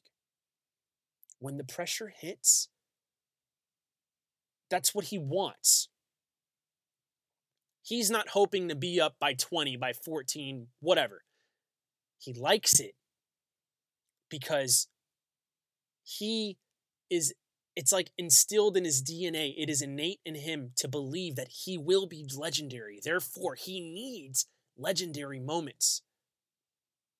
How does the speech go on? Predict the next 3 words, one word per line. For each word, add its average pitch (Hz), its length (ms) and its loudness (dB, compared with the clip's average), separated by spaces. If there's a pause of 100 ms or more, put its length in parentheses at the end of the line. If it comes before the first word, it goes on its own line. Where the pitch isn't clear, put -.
(2500)
And 104 80 -12
that's 147 240 -2
why 113 360 2